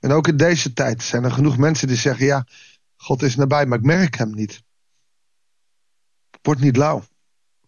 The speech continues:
Word niet negatief. Want hoe negatiever wij worden, hoe lauwer wij worden, hoe minder we van God zullen ontdekken, hoe minder we zien. En dan ligt het niet aan God. Het ligt aan ons. Ook deze tegenslag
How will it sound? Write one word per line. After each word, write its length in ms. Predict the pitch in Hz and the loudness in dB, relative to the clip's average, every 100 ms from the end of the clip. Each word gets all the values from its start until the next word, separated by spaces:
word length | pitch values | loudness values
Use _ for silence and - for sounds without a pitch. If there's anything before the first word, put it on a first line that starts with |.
| - - | -20 -2
Word 160 | 170 160 | 2 4
niet 100 | 170 | 4
negatief. 680 | 208 156 151 160 165 - - _ _ _ _ _ _ _ _ _ _ _ - - | 4 2 0 2 2 0 -16 _ _ _ _ _ _ _ _ _ _ _ -20 -6
Want 160 | - 165 | -2 4
hoe 80 | 180 | 6
negatiever 680 | 190 220 160 180 226 196 190 | 8 6 4 4 2 4 4
wij 200 | 196 214 | 4 4
worden, 240 | 220 190 | 4 6
hoe 100 | 175 | 6
lauwer 400 | 196 262 269 202 | 6 6 4 4
wij 200 | 175 170 | 4 2
worden, 300 | 160 170 151 | 2 0 0
hoe 80 | 139 | 2
minder 380 | 151 214 208 175 | 2 2 0 0
we 140 | 156 | -2
van 180 | 123 135 | -2 -6
God 320 | - - 196 | -8 -10 -8
zullen 380 | - - 170 147 | -6 -6 -6 -10
ontdekken, 520 | 127 113 165 175 143 | -16 -8 -6 -6 -6
hoe 80 | 127 | -4
minder 360 | 143 185 170 143 | -4 -4 -8 -6
we 100 | 127 | -6
zien. 340 | - 123 101 _ _ _ _ _ _ _ _ _ _ _ _ _ _ - - - - | -6 -10 -14 _ _ _ _ _ _ _ _ _ _ _ _ _ _ -20 -20 -14 -4
En 60 | |
dan 100 | 117 | 0
ligt 180 | 147 - | 2 2
het 100 | 135 | 0
niet 160 | 123 120 | 0 0
aan 100 | 98 | -2
God. 340 | - 135 - _ _ _ _ _ _ _ _ _ _ _ _ _ _ | -4 -6 -6 _ _ _ _ _ _ _ _ _ _ _ _ _ _
Het 120 | 104 | -4
ligt 260 | 120 143 127 | -2 -2 -2
aan 100 | 123 | -2
ons. 460 | 143 - - - - _ _ | -4 -6 -10 -14 -20 _ _
Ook 240 | - 247 208 | 0 2 2
deze 340 | 233 220 151 | 2 2 2
tegenslag 680 | - 214 185 139 117 107 | 2 2 2 -2 -4 -6